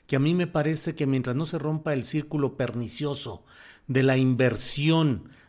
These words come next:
de políticos, de empresarios, del crimen organizado,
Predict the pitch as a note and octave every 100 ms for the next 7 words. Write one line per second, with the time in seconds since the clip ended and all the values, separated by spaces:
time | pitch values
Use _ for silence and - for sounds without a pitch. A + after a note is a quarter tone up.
0 | - B2 - C3 A#2+ C3 B2+ B2+ - A2+
1 | A2+ A2 A2+ G2+ A#2 B2 B2 G2+ - F2
2 | - F2 C3 D3 B2 A2+ A2+ - C3 C#3
3 | C3